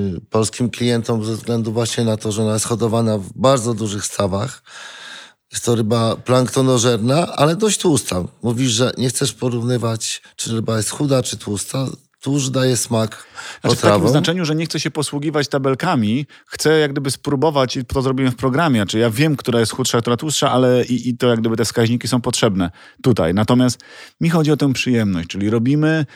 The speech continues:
Speaker 2: wiesz, poziom tłuszczu nie gwarantuje ci przyjemności. Ja wiem, że tłuszcz jest nośnikiem smaku, to wszystko jasne. Nie wolno ścinać, y,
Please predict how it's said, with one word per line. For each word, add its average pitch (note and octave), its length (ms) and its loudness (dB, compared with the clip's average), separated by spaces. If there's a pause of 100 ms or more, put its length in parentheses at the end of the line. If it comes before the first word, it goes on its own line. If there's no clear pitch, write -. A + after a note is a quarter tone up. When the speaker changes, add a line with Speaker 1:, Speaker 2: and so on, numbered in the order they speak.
Speaker 2:
wiesz, B2+ 100 -4
poziom D3 340 2
tłuszczu C#3+ 460 0
nie C3+ 140 2
gwarantuje B2+ 560 2
ci A2+ 120 -4
przyjemności. A2 800 0
Ja G2+ 60 2
wiem, A#2+ 180 0
że G#2+ 100 0
tłuszcz G#2+ 260 -2
jest G#2 140 -2
nośnikiem F#2+ 400 -2
smaku, - 460 -6
to - 100 -8
wszystko A2 320 -2
jasne. F2+ 400 0 (600)
Nie G#2+ 180 6
wolno A#2+ 340 4
ścinać, G#2 480 0
y, G2 440 0